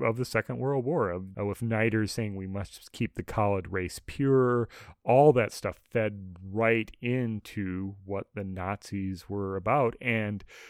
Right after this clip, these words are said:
Doctor Who works really well when it riffs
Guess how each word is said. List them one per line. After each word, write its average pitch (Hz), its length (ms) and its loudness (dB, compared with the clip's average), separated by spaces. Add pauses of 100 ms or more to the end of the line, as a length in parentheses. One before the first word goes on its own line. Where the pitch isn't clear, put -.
(760)
Doctor 139 340 6
Who 196 180 2
works 156 400 0
really 131 480 2
well 117 440 8
when 110 380 0
it 113 180 -2
riffs 104 800 -4